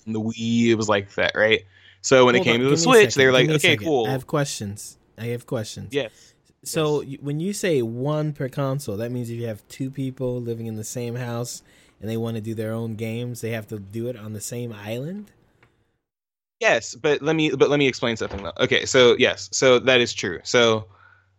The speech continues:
Speaker 1: I actually have friends who, one of them, um, her girlfriend actually bought her own Switch so that she could have her own island.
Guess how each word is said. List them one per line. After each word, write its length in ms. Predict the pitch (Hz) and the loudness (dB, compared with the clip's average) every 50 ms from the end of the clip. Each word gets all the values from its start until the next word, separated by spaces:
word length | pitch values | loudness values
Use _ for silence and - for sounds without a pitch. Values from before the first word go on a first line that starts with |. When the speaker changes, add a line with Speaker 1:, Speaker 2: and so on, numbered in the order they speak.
| _ _ - | _ _ 4
Speaker 1:
I 140 | 151 160 175 | 6 6 6
actually 260 | 175 - - 175 165 | 4 2 0 0 2
have 360 | 147 143 143 143 143 135 123 _ | 4 4 4 2 0 -2 -8 _
friends 540 | - 147 139 135 127 120 120 120 117 117 - | -6 -4 -2 -2 -2 -4 -4 -8 -10 -12 -12
who, 260 | 120 123 123 123 120 | -10 -8 -8 -6 -6
one 200 | 113 110 127 135 | -6 -4 -2 -2
of 80 | 135 120 | -2 0
them, 460 | 123 120 117 113 113 110 107 107 - _ _ - | -2 -2 -4 -4 -6 -6 -8 -12 -16 _ _ -4
um, 600 | 113 120 120 117 113 113 113 110 110 110 110 - - _ _ _ _ _ _ _ _ _ _ _ - - | -2 0 2 2 2 0 -2 -4 -4 -4 -6 -10 -12 _ _ _ _ _ _ _ _ _ _ _ -6 0
her 140 | 117 131 | 2 2
girlfriend 440 | 117 107 131 131 123 - 139 127 117 | 6 8 8 6 6 6 4 4 4
actually 240 | 113 110 - 113 107 | 4 2 0 -4 0
bought 220 | 98 120 113 - | 4 4 4 4
her 160 | 107 110 113 117 | 2 2 2 2
own 180 | 123 123 117 | 2 2 0
Switch 440 | 110 - 110 104 98 - - - - | -2 -2 -2 -2 -2 -2 -6 -8 -2
so 80 | - 113 | 0 0
that 100 | 104 98 | 0 0
she 80 | - | -2
could 100 | - 107 | 0 2
have 140 | 110 110 107 | 2 2 4
her 120 | 107 107 | 2 2
own 120 | 107 104 104 | 2 2 2
island. 440 | 104 101 101 90 80 - 98 113 | 0 0 0 -2 -4 -6 -10 -12